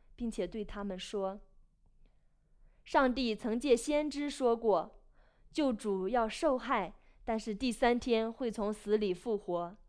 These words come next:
并且人可以通过救主恢复和上帝之间的关系。人们也要悔改，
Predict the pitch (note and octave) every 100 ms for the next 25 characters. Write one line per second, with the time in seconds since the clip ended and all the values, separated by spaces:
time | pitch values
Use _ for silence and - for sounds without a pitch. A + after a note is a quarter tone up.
0 | _ - _ _ - C4 A#3+ A3 G3 G3
1 | A3+ C4 - A#3+ G#3+ - C4 B3+ A#3 A#3
2 | E4 C4+ G#3 G3 F3+ - - - C4 C4+
3 | - A3 A3 G#3 - D4 A3+ A#3+ G#3 F3
4 | A3 G3+ G#3+ G3+ E3+ G#3+ G3+ G3+ - E3
5 | - - _ - - - - G#3 B3 C4+
6 | C4 G#3+ G3+ A3+ G#3 G#3 A3 D4+ A3+ F3
7 | F#3